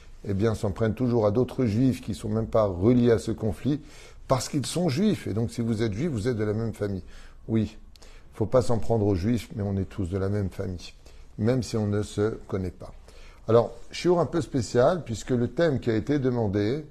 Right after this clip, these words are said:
c'est assez rare, c'est thème sur la Haftara de Vayechi.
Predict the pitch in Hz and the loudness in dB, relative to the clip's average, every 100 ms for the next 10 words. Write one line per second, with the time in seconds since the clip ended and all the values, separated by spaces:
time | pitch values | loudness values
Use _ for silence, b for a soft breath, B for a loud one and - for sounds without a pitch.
0 | - - 101 98 110 92 98 135 135 - | -14 -6 -4 -2 0 4 6 4 2 -8
1 | b b b b - 135 139 165 - - | b b b b 0 6 8 8 2 4
2 | 143 160 165 - 127 120 - 127 - - | 4 4 0 -2 2 2 2 -4 -4 0
3 | 120 147 110 92 82 147 127 117 - 92 | 2 2 2 0 2 2 4 0 -2 -8